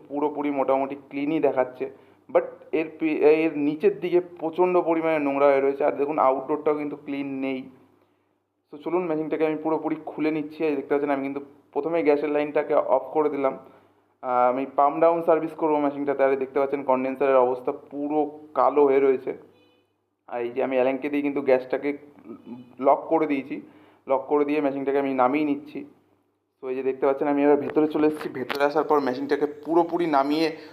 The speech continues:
পুরোপুরি, আহ, প্রত্যেকটা পার্ট আলাদা আলাদা করে সুন্দর করে সার্ভিসিং করে আপনাদের দেখাবো। আর এই দেখুন পিছনের অবস্থা পুরো দেখুন, পেছনের ড্রেন লাইনটা পর্যন্ত কী পরিমাণে নোংরা হয়ে রয়েছে। আর মেশিনটাতে কী পরিমাণে অবস্থা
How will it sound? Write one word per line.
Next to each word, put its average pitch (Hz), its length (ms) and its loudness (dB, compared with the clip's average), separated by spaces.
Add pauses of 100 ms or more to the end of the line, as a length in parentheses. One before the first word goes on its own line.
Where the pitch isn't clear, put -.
(160)
পুরোপুরি, 185 540 0 (220)
আহ, 123 500 4
প্রত্যেকটা 185 520 2
পার্ট 160 440 0
আলাদা 135 260 4
আলাদা 143 260 4
করে 143 200 2
সুন্দর 151 480 -2
করে 151 220 2
সার্ভিসিং 143 480 -2
করে 143 260 2 (320)
আপনাদের 131 380 -2
দেখাবো। 127 320 2
আর 135 120 4
এই 131 80 0
দেখুন 135 300 -2
পিছনের 139 340 -2
অবস্থা 127 400 2
পুরো 151 580 -4
দেখুন, 151 300 -2 (420)
পেছনের 147 400 -4
ড্রেন 143 240 2
লাইনটা 156 440 2
পর্যন্ত 151 420 0 (280)
কী 147 100 -16
পরিমাণে 151 420 2
নোংরা 139 280 2
হয়ে 143 140 2
রয়েছে। 135 400 -2 (280)
আর 127 120 2
মেশিনটাতে 151 420 0 (400)
কী 170 140 -20
পরিমাণে 165 420 2
অবস্থা 151 460 2